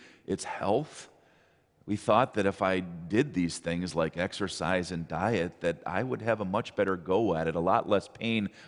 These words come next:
The doctors wouldn't look at me as their mystery. And sometimes that trickles over into our relationship with God too, right? Because we have all these promises that surround us. We have a,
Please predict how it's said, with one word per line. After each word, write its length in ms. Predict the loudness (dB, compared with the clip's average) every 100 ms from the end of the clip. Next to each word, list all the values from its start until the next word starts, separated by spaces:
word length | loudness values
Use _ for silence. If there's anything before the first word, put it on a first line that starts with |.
| -2
The 80 | 6
doctors 400 | 6 6 0 2
wouldn't 260 | 2 4
look 140 | 2 2
at 80 |
me 260 | -4 0 0
as 120 | 0
their 160 | 0 0
mystery. 680 | 0 -2 -4 -6 -4 -4 -10 _ _ _ _ _ _ _ _ _ _ _ _ _ -6
And 220 | -4 -4
sometimes 560 | -2 -2 -2 -4 -2 0
that 160 | -2
trickles 400 | 0 -2 -2 -2
over 300 | -2 -2 -4
into 200 | -4 -2
our 80 | -2
relationship 720 | 0 0 -2 -4 -8 -6 -6 -6
with 180 | -8
God 320 | -6 -6 -6 -8
too, 160 | -8
right? 340 | -6 -6 -6 -10 _ _ _ _ _ _ _ _ _ _ _ _ _
Because 340 | -2 0 0
we 80 | 2
have 140 | 2 0
all 260 | 2 2
these 180 | 2 -2
promises 600 | -2 0 0 -2 -6 -4
that 160 | -4 -4
surround 480 | -4 -2 -2 -4
us. 260 | -4 -6 -6
We 120 | -4
have 220 | 0 0
a, 120 | 0